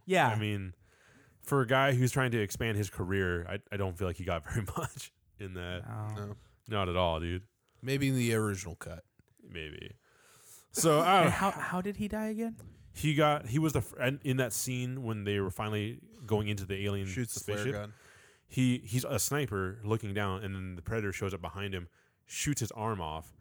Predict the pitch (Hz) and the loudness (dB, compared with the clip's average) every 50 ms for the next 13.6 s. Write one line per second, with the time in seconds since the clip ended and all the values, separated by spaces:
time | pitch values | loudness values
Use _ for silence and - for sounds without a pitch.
0 | _ _ - 104 95 85 80 110 120 117 107 117 107 104 101 101 92 - 101 - | _ _ -8 -8 -6 -6 -4 -4 -4 -2 -2 -2 -2 -2 -4 -4 -4 -6 -6 -6
1 | - 104 101 98 92 92 - - 104 95 92 90 87 92 95 101 101 95 95 92 | -4 -2 -2 -2 -4 -6 -6 -6 -4 -2 -2 -2 -4 -4 -2 -2 -2 -2 -4 -4
2 | 87 87 85 85 85 90 - - - 90 87 - 90 87 85 82 78 78 78 82 | -6 -8 -8 -8 -10 -10 -12 -12 -14 -10 -8 -6 -6 -4 -4 -6 -6 -4 -4 -4
3 | 76 76 73 80 87 92 104 120 123 - _ _ _ _ - - 123 120 117 120 | -6 -6 -4 -4 -2 -2 -2 -4 -6 -10 _ _ _ _ -6 -4 -4 -4 -4 -4
4 | 120 120 120 120 107 95 92 80 80 90 90 82 82 87 - - 80 76 78 82 | -4 -6 -6 -6 -4 -4 -4 -6 -6 -8 -8 -6 -8 -8 -10 -10 -8 -6 -4 -4
5 | 80 78 76 76 - _ _ _ - - - 85 80 76 73 73 73 78 80 78 | -4 -4 -6 -8 -12 _ _ _ -14 -10 -8 -6 -6 -6 -6 -8 -10 -10 -10 -12
6 | 71 71 73 73 82 85 _ _ _ _ _ _ _ _ _ _ 160 131 117 110 | -12 -10 -12 -12 -14 -16 _ _ _ _ _ _ _ _ _ _ -18 -14 -14 -10
7 | - - 120 120 120 120 117 82 87 - - 123 - - 117 117 117 113 113 110 | -6 -2 -2 0 0 -2 -4 -6 -8 -8 -10 -8 -6 -4 -2 -2 -2 -2 -4 -6
8 | 110 117 117 117 113 113 113 - - 104 117 - _ _ - - - _ _ _ | -6 -8 -8 -8 -8 -10 -12 -12 -12 -14 -14 -16 _ _ -20 -20 -20 _ _ _
9 | - - - 233 233 220 208 - - _ _ _ _ _ _ _ _ _ _ _ | -8 -2 2 4 6 6 4 4 0 _ _ _ _ _ _ _ _ _ _ _
10 | _ _ _ _ _ _ _ _ _ _ - 208 196 202 202 196 196 202 208 208 | _ _ _ _ _ _ _ _ _ _ -4 0 0 0 0 0 -2 -6 -6 -8
11 | 196 - _ _ _ - 147 135 143 160 165 175 190 190 190 185 180 - 180 180 | -10 -12 _ _ _ -18 -12 -8 -8 -6 -6 -2 2 4 4 4 4 2 0 0
12 | 175 175 175 175 - - 180 175 180 185 185 185 - _ - 415 - 294 - - | 0 0 0 -2 -2 0 0 0 0 0 -2 -4 -6 _ -8 -4 -4 -2 -2 -2
13 | 180 - - 127 135 147 135 - 147 143 139 - | -4 -2 0 0 2 2 2 2 0 -2 -4 -6